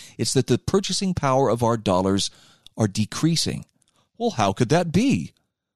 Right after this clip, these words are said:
Gee, I don't know. If you just dump,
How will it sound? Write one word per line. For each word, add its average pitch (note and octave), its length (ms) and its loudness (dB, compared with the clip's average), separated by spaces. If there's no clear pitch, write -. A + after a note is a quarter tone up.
Gee, C3 240 0
I G#2+ 120 -2
don't C#3 220 0
know. F3 440 0
If C3 220 0
you C#3 80 2
just B2+ 360 -2
dump, F#3+ 320 2